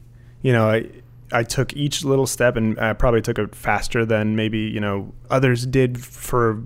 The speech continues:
various reasons. But I think, I don't like to think of it as luck because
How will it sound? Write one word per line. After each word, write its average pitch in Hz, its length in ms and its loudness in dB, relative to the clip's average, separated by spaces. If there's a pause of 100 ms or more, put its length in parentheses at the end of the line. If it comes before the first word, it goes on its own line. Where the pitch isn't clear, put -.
(160)
various 113 520 2
reasons. 107 320 -2
But 110 140 0
I 104 60 -2
think, 110 340 -4 (300)
I 135 80 6
don't 160 120 8
like 175 140 6
to 170 100 6
think 147 200 0
of 135 120 2
it 135 80 6
as 110 440 0
luck 110 840 -2
because 110 760 -2